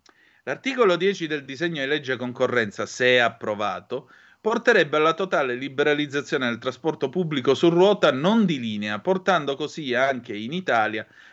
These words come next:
la piena deregolamentazione di app per i servizi taxi, Uber in testa. Il testo sarebbe stato approvato il ventisette giugno se i sindacati dei tassisti non fossero insorti con forza,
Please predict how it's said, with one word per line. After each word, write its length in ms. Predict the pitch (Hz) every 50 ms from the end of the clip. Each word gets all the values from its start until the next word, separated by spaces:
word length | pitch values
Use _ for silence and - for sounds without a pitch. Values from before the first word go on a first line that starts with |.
| - -
la 120 | 170 180
piena 300 | 175 226 226 202 180 160
deregolamentazione 1160 | 139 123 165 185 196 208 196 180 175 165 160 160 156 151 - 175 165 - - 185 170 143 127
di 100 | 131 151
app 280 | 156 139 123 - - 135
per 180 | 123 123 127
i 100 | 123 120
servizi 540 | 113 117 123 110 101 104 110 104 - - 104
taxi, 540 | 98 110 104 98 - - - - 110 107 - -
Uber 440 | 175 175 165 143 135 151 139 127 127
in 160 | 127 117 107
testa. 500 | - 110 98 95 98 - - - 104 98 _ _ _ _ _ - _ - _ _ -
Il 160 | 226 226 196
testo 320 | - 180 - - - 147
sarebbe 360 | 135 156 147 151 143 135 147
stato 280 | 139 - - 165 151 151
approvato 460 | 139 - 151 147 151 147 139 - 139
il 60 | 135
ventisette 600 | 127 127 131 123 127 127 117 143 127 - 139 131
giugno 380 | 123 123 165 175 151 127 120 110
se 120 | - -
i 40 | 117
sindacati 580 | 110 127 131 127 131 131 127 160 143 123 120 110
dei 120 | 113 120
tassisti 520 | 117 196 190 190 - 143 123 120 - 123 120
non 180 | 127 131 131
fossero 380 | 123 143 143 - - 131 123 127
insorti 400 | 120 120 - 123 113 - - 127
con 240 | - 208 202 175 -
forza, 520 | - 123 117 113 104 - - 110 110